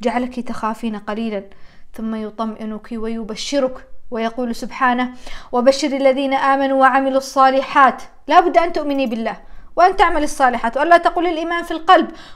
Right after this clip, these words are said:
والمهم في القلب، والله أنا مؤمنة بالله لكن أرتكب المعاصي والمحرمات، متبرجة، متعطرة، آه، أغتاب، أنم، أسرق، آه، لدي علاقات محرمة.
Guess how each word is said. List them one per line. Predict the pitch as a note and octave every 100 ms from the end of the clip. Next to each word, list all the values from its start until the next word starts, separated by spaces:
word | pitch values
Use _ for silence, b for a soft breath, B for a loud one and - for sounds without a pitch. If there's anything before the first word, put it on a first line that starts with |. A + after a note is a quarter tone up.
| -
والمهم | C#4 D#4 E4 E4
في | E4
القلب، | D#4+ E4 A3 B B -
والله | C#4+ E4+ E4+ C#4+
أنا | E4 E4+
مؤمنة | D#4 D4+ D#4+
بالله | C#4+ C#4+ E4 G4 B B B -
لكن | C4 C#4 C#4+ D#4+ D4
أرتكب | - C4+ C#4 D#4 C4+
المعاصي | B3+ A#3+ B3 B3 B3 F4
والمحرمات، | F4 C4 B3 B3+ A3+ A3+ A#3+ C#4 F4
متبرجة، | D#4+ D4 A3+ A3 G#3+ G#3+ B3 E4
متعطرة، | F#4 A#3+ A3+ A3+ B3 A#3 C#4 F4+ B B B
آه، | A3+ C#4+ C#4 C4+
أغتاب، | C4+ C#4+ - C#4+ B3+ B3 D4 -
أنم، | D#4 C4 B3+ D4 D4
أسرق، | D#4+ - - C4+ C4 D#4
آه، | C4+ C4+ C4+ B -
لدي | C#4 D#4 D4+
علاقات | C4 C4+ C4 A#3+ B3
محرمة. | A#3 B3 B3+ A#3+